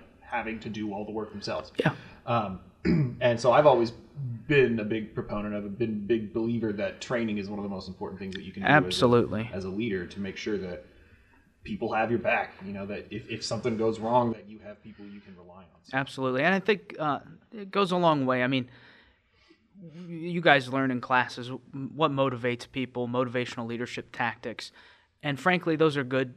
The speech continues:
Speaker 2: in my opinion, to re-, to read and, and learn about. But when you become an adult, you're not gonna change someone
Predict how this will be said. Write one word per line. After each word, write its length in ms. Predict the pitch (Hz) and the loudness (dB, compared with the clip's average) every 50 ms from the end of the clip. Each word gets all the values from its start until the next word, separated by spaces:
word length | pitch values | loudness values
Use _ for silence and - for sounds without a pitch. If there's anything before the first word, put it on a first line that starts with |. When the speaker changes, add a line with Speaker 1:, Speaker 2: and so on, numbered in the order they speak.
| - - | -12 -8
Speaker 2:
in 120 | 156 131 | -4 -2
my 140 | 131 127 120 | 0 -2 -2
opinion, 380 | 117 - - 139 135 127 120 113 | -2 -4 -2 -2 0 0 -2 -2
to 80 | 110 | -4
re-, 280 | 113 131 151 170 135 107 101 | -2 -2 -2 -2 -2 -6 -10
to 100 | - - | -10 -8
read 280 | 143 143 175 175 175 151 | 0 4 4 6 6 4
and, 140 | 139 131 - | 2 0 0
and 240 | 135 135 127 123 127 | -2 -2 -2 0 2
learn 160 | 143 156 151 | 2 2 2
about. 420 | 135 120 127 120 117 120 - - - - - - _ _ _ _ _ _ _ _ _ | 2 2 2 2 2 0 -2 -6 -14 -20 -20 -20 _ _ _ _ _ _ _ _ _
But 260 | - 147 147 143 - - | 0 0 0 0 -2 -6
when 160 | - 175 185 220 | -4 -2 -2 0
you 80 | 262 | 0
become 340 | 247 254 - - 190 180 160 | -2 -4 0 2 2 4 4
an 60 | 143 | 2
adult, 560 | 131 127 113 - - 131 123 120 120 - - | 0 0 -2 -2 0 2 2 2 0 -2 -4
you're 120 | 156 147 147 | -6 -4 -2
not 260 | 165 180 202 185 160 | 0 0 0 0 2
gonna 180 | 156 147 139 131 | 0 0 2 0
change 520 | - - - 135 127 127 131 123 - - | -2 -4 -4 -2 -2 -2 -2 -2 -6 -8
someone 560 | - 123 117 113 113 113 117 117 117 113 117 | -6 -6 -4 -4 -4 -4 -4 -4 -6 -6 -8